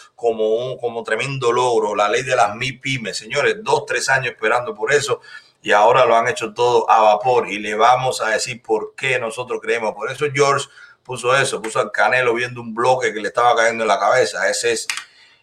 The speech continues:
el, el sentido que tiene la carátula. Esto que nosotros vamos a hablar de las mipymes, vamos a hablar de la ley, la vamos a tratar de desmenuzar aquí, leyéndola y analizándola con ustedes,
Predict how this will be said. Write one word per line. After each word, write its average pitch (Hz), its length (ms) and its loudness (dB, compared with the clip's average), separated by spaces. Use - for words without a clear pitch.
el, 110 320 2
el 104 200 -4
sentido 117 580 -2
que 107 100 -6
tiene 120 180 -4
la 110 140 2
carátula. 101 600 0
Esto 123 320 0
que 110 80 -6
nosotros 107 380 -2
vamos 110 220 4
a 101 60 4
hablar 113 200 4
de 113 80 2
las 104 160 2
mipymes, 110 480 -6
vamos 110 220 2
a 117 60 6
hablar 127 160 2
de 127 100 0
la 127 140 4
ley, 151 200 4
la 123 120 4
vamos 123 280 4
a 123 40 0
tratar 123 280 0
de 127 120 -2
desmenuzar 117 520 0
aquí, 147 260 0
leyéndola 139 600 0
y - 20 0
analizándola 113 680 0
con 127 160 -6
ustedes, 127 460 -2